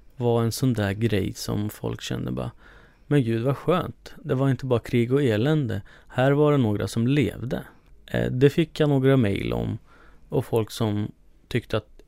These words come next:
det var liksom, vissa tyckte att det var kul. Andra tyckte att det var skönt att man liksom bröt krigsrapportering med någonting liksom väldigt otippat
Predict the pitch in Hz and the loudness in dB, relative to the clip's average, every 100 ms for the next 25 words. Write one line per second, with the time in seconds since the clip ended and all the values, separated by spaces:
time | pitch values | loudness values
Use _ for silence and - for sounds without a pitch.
0 | - 123 - 117 147 - - - 123 117 | -14 -8 -4 0 0 -2 -6 -6 -6 -6
1 | - - - - 135 - 127 151 165 - | -12 -20 -20 0 0 2 -2 -2 -4 0
2 | 160 156 - 113 123 123 120 - - - | 0 0 -2 -4 -2 -4 -6 -10 -20 -4
3 | 131 123 120 117 131 - 135 113 - 120 | -2 0 -2 -2 -4 -4 -6 -6 -2 0
4 | 117 - 120 110 113 113 - 110 110 - | 0 -2 -4 -4 -4 -6 -4 -4 -4 -6
5 | - - - - 120 120 113 120 110 117 | -20 -20 -20 -16 -6 -2 0 0 0 4
6 | 117 113 - 123 - - 113 - - 117 | 4 4 0 -4 -4 -2 -2 -2 -2 0
7 | 113 110 107 107 110 - - - - - | 2 0 -2 -4 -8 -14 -20 -20 -20 -4
8 | 113 113 104 104 101 - 104 110 110 117 | 0 2 2 0 -4 -2 -4 -2 -4 -4
9 | 110 110 117 127 117 117 123 135 - - | -4 -4 -2 -2 0 -2 2 0 0 -16
10 | - - - - - 131 - 143 147 - | -20 -20 -20 -6 0 2 2 0 0 -4
11 | - - - - | -12 -12 -16 -16